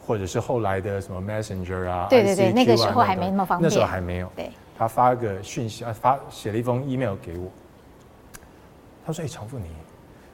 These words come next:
Speaker 1: 你知不知道你播棒球被骂得很惨欸？”我，我说：“
Speaker 2: 那个人住在台湾吗？
Speaker 1: 真的。”那人住在台湾，
Speaker 2: OK。
Speaker 1: 对，对，对。我说：“真的吗？”我，我，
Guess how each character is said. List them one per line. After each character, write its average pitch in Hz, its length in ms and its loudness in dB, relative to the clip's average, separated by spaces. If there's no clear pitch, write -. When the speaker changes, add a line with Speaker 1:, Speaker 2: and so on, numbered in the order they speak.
Speaker 1:
你 87 100 -10
知 - 160 -10
不 120 60 -6
知 117 120 -4
道 110 240 -2
你 95 180 -6
播 127 140 -6
棒 123 260 -4
球 - 180 -14
被 139 120 -10
骂 123 240 -6
得 95 60 -8
很 92 220 -12
惨 - 280 -8
欸？” - 180 -18
我， 104 180 -8
我 117 80 -6
说：“ 466 80 8
Speaker 2:
那 - 20 8
个 - 80 8
人 247 140 8
住 - 100 4
在 302 120 6
台 220 200 2
湾 285 160 2
吗？ 311 140 0
Speaker 1:
真 - 20 0
的。” 190 60 6
那 - 0 -
人 190 100 8
住 170 100 6
在 156 60 8
台 123 120 4
湾， 110 100 4
Speaker 2:
OK。 110 100 2
Speaker 1:
对， 113 120 4
对， 110 100 0
对。 95 140 -6
我 127 60 -10
说 175 140 -4
：“真 165 180 -2
的 165 80 2
吗？” 127 160 -2
我， 104 60 -4
我， 113 240 -8